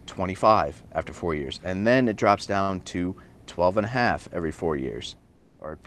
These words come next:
whatever it is, eleven and a half. Yeah, it's, the supply keeps dropping. The rewards keep dropping for all these mining operations to get Bitcoin.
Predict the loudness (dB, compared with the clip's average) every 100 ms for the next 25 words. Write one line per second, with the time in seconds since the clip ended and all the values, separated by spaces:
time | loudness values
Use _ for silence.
0 | -20 -4 2 4 2 -2 -2 4 4 4
1 | -4 -6 -10 0 4 4 2 -2 -8 -10
2 | -16 -20 -20 -20 -20 -20 -20 -20 _ _
3 | -12 -8 -8 -2 6 8 8 4 -2 -2
4 | -2 -10 -12 -2 4 4 4 -8 -14 -18
5 | -20 -20 -12 -6 -2 -2 2 4 6 4
6 | 2 -14 -8 -4 -4 -6 -10 0 4 4
7 | 2 -6 -10 -14 -8 -4 0 0 0 -6
8 | -20 -20 -20 -20 -20 0 4 6 4 0
9 | 0 0 2 0 0 -4 -6 -6 -8 -10
10 | -6 -4 0 2 2 0 -12